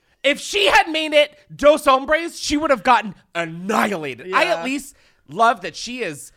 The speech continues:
Speaker 1: making it white girl. She's like, "I'm a
Speaker 2: Right.
Speaker 1: white girl.
Speaker 2: I
Speaker 1: It's
Speaker 2: love
Speaker 1: eight one eight, girl."
Speaker 2: tequila.
Speaker 1: I'm not saying it's good or defendable.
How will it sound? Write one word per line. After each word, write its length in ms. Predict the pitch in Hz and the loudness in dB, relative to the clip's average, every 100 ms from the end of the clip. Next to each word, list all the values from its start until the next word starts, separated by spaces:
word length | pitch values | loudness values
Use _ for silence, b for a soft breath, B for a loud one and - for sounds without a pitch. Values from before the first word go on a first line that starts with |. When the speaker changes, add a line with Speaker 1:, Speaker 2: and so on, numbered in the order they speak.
| _ _ _ - | _ _ _ -12
Speaker 1:
making 400 | 196 269 254 226 | -8 -8 -10 -12
it 120 | 139 | -12
white 380 | 147 202 208 117 | -8 -6 -6 -8
girl. 440 | 139 107 92 139 _ | -12 -12 -14 -20 _
She's 240 | - 269 | -12 -6
like, 120 | 254 254 | -4 -2
"I'm 220 | 196 277 | 0 0
a 40 | |
Speaker 2:
Right. 80 | 311 | 0
Speaker 1:
white 180 | 285 269 | -2 -2
girl. 320 | 226 165 151 _ - | -4 -4 -6 _ -4
Speaker 2:
I 80 | |
Speaker 1:
It's 100 | 427 | 0
Speaker 2:
love 140 | 370 415 | 4 6
Speaker 1:
eight 40 | |
one 180 | 330 330 | 6 4
eight, 160 | 349 427 | 2 2
girl." 100 | 415 | 4
Speaker 2:
tequila. 680 | 381 381 392 392 392 381 359 | 6 8 8 6 4 2 0
Speaker 1:
I'm 80 | 285 | 2
not 160 | - | 0
saying 180 | - 285 | 0 -4
it's 120 | 233 - | -6 -2
good 280 | 233 262 | 2 4
or 100 | 240 | 2
defendable. 680 | 180 185 233 269 170 110 64 | -6 -4 -4 -2 -6 -8 -12